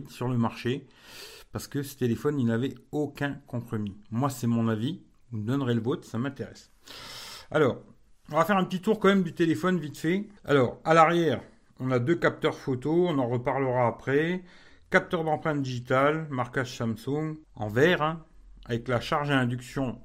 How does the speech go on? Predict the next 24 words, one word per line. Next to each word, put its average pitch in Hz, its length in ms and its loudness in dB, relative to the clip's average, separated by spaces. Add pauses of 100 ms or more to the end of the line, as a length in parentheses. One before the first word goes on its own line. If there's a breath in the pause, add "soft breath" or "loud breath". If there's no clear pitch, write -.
(140)
à 139 80 -2
l'arrière, 113 400 0 (320)
ce - 100 -20
que 113 120 -10
je - 80 -16
trouve - 240 -14
très - 240 -6
bien. 120 240 -4 (1040 loud breath)
En 190 160 4
haut, 208 320 6 (160)
on 180 160 2
a 180 60 6
un 185 80 6
logement 190 360 8
pour 160 120 -2
mettre 151 340 2
ou 208 160 0
deux 180 160 2
cartes 190 380 0
sim 185 240 -2 (100)
ou 123 160 -2
une 156 160 -2
carte 143 320 -2
sim, 123 280 -2